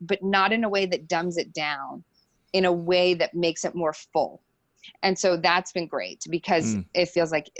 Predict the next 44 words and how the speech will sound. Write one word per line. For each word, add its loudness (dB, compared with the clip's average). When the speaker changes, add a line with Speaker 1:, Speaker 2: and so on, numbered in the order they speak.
Speaker 1:
this 0
is 0
the 2
Bible 2
for -2
everybody. -2
Speaker 2:
That's 0
Speaker 1:
Like, -8
Speaker 2:
the 0
goal, 0
Speaker 1:
anybody 0
Speaker 2:
yeah. -4
Speaker 1:
can -2
read 0
it. 2
Yeah, 4
exactly. -2
And -4
then -4
the 0
other -2
thing -12
that's -12
been -8
beautiful -2
is 0
so -2
many 2
people 0
in 0
this, -4
um, -2
that 0
have -2
either 2
been -4
burned 4
by 4
the -4
church, -6
um, 2
have -2
spiritual 0
trauma. -6